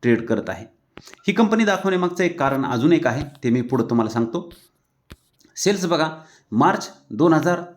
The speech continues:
तेरा पासूनचे या कंपनीचे सेल्स आहेत. एकशे त्रेचाळीस करोडचे सेल्स आता तीनशे सहा करोडपर्यंत आलेत आणि नेट प्रॉफिट एक करोड होतं, मध्ये इथं मायनसही झालं होतं पाच,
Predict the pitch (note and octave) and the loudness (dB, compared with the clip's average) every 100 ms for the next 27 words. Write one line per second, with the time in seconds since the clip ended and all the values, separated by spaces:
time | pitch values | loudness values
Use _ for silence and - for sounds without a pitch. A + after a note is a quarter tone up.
0 | _ D#3 D#3 D#3+ D3 D#3+ D#3 D3+ D3 D3+ | _ 2 2 2 0 0 0 -2 0 -2
1 | D3 C#3+ C#3+ D3+ C#3+ D3 C#3 C#3 C#3+ E3 | 0 -2 0 -2 0 -2 -4 -6 -2 0
2 | G3 G3 F3 F3+ F3 F3 D#3+ D#3 - D3 | 0 -4 -4 -2 -4 -2 -4 -4 -6 -2
3 | E3 - D3+ D3+ C#3+ F#3+ G3+ G3+ - D3 | -2 -2 -4 -4 -4 -2 0 -2 -2 -4
4 | C3 B2+ A#2+ A2 A#2 A2 B2+ E3 - - | -2 -2 -4 -2 -2 0 0 -2 -6 -20
5 | - _ C3+ D#3+ D#3 G3 - F#3 F3 D#3+ | -20 _ 0 4 4 2 -2 -4 -2 -2
6 | E3+ E3 F3 D#3+ C3+ - - _ _ C#3+ | -2 2 2 2 0 -8 -12 _ _ 0
7 | D#3 D#3+ D#3+ C#3+ D3 F3+ F#3 E3+ D#3 D3+ | 2 2 2 2 4 2 2 0 0 -2
8 | D#3 - D3 C#3+ | -4 -4 -2 -2